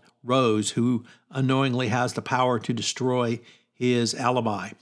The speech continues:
Ida decides to pursue Pinky restlessly because she believes it is the right thing to do and also to protect Rose. Ostensibly an underworld thriller, the book deals with a cat-, Roman Catholic doctrine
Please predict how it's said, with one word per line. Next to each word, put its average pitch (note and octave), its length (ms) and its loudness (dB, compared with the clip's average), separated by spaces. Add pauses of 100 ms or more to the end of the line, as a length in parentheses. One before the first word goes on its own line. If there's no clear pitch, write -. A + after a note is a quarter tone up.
(340)
Ida C3 240 0
decides B2+ 500 2
to - 100 -2
pursue E3 420 2
Pinky C#3+ 420 -2
restlessly D3 680 0 (260)
because B2+ 260 -2
she - 160 0
believes C3 400 2
it B2+ 100 0
is A2 100 -6
the A2+ 80 -2
right B2 260 0
thing B2 200 -2
to A#2+ 100 0
do A#2+ 320 2 (340)
and A2+ 100 -6
also A#2+ 280 0
to A#2+ 320 0
protect A2 420 -6
Rose. G#2+ 440 -6 (420)
Ostensibly D3 680 2
an C#3 100 0
underworld D3 500 2
thriller, E3+ 380 2
the B2+ 100 -10
book C#3 280 -4
deals D3+ 260 0
with A2+ 120 -4
a G#2+ 40 -6
cat-, D3+ 480 -2
Roman B2 220 -2
Catholic D3+ 400 -2
doctrine C#3 440 -2